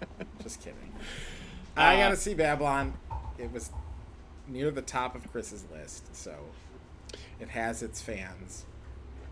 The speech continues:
Speaker 2: It's, yeah, I mean, I see, I can see why people wouldn't like it, but I really liked it.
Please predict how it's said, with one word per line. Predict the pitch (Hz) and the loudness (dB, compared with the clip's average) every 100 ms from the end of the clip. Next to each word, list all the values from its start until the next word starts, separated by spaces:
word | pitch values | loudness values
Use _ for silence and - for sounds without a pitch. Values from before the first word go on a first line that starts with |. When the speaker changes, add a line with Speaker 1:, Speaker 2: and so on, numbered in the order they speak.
| - - - | -12 0 10
Speaker 2:
It's, | 196 202 - - | 10 10 0 12
yeah, | 202 180 | 12 12
I | |
mean, | 202 196 | 8 10
I | 202 | 8
see, | - 214 214 | 8 2 6
I | 170 | 4
can | - 180 | 4 0
see | - 214 | 6 8
why | 185 151 | 10 8
people | 180 147 131 | 6 10 10
wouldn't | 107 139 151 104 - | 10 8 8 6 2
like | 107 - - | -4 -4 -2
it, | 92 113 - - - - - - 113 | -2 -2 -6 -14 -14 -14 -14 -10 2
but | 120 104 | 2 6
I | 135 | 6
really | 117 101 85 | 6 4 0
liked | 65 - - 71 | -4 -6 -4 -2
it. | 71 | -4